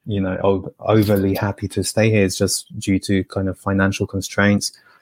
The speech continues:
more than anything else. But yeah, definitely wanna, wanna do, um, a kind of a longer, uh, you know, day game trip in the future, maybe next year in the summer.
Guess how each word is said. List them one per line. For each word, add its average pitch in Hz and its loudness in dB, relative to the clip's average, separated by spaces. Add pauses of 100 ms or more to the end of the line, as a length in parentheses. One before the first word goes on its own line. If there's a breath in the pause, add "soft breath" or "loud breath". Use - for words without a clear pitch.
(160 soft breath)
more 98 0
than 98 4
anything 95 2
else. 98 2
But 101 2
yeah, 117 4
definitely 113 2
wanna, 101 2 (760)
wanna 95 -4
do, 90 2
um, 87 -2 (280)
a 98 -6
kind 92 -6
of 90 -2
a 92 4
longer, 92 2 (540)
uh, 90 -4
you 90 -4
know, 87 -2
day 87 -2
game 90 -2
trip 90 -4 (580 soft breath)
in 98 2
the 92 2
future, 95 2
maybe 98 2
next 95 0
year 98 2
in 101 -2
the 98 0
summer. 98 -2